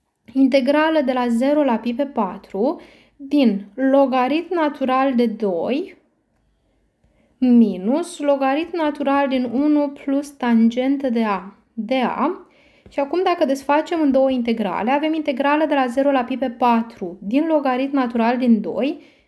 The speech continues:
de a minus integrală de la zero la pi pe patru din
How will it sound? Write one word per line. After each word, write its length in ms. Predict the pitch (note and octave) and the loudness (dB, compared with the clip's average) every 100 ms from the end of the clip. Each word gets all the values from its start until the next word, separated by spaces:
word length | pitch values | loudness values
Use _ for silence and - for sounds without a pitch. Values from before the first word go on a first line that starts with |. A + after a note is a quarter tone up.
| - | -8
de 220 | A3+ G3 | -4 -2
a 380 | F3+ C#4 G4 - - _ _ | 0 0 -2 -12 -20 _ _
minus 520 | - C#4+ D#4 E4+ E4+ E4 | -2 2 2 2 -2 -2
integrală 580 | D4 C#4 C4 C#4 D4 | -2 0 2 2 2
de 100 | C#4+ | 2
la 140 | C#4 B3 | 0 0
zero 340 | A#3 C4 C4+ | 0 0 2
la 140 | B3 A3+ | 0 0
pi 140 | B3 | -2
pe 120 | D4+ | -2
patru 720 | D4 - F#3+ F3 - B3+ F4+ - - | -2 0 0 -2 -2 0 0 -4 -8
din 540 | A3+ G#3 G#3 A3 F4 | -6 -4 -2 0 -2